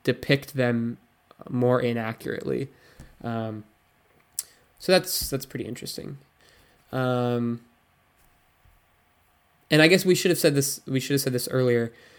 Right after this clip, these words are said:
that it's called the northern bald ibis because there's also a species called the southern bald ibis,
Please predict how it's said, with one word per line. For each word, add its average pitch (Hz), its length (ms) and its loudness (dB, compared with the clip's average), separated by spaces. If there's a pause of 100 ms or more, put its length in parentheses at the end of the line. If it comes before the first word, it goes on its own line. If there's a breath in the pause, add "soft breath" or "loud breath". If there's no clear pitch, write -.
(180 soft breath)
that 123 340 4
it's 139 120 -2
called 147 180 6
the 127 80 6
northern 139 460 6
bald 127 200 4
ibis 127 480 2
because 123 760 -2 (260 soft breath)
there's 131 160 0
also 147 340 6
a 131 40 4
species 131 480 -2
called 123 160 -2
the 120 60 -2
southern 131 380 2
bald 120 180 4
ibis, 120 540 0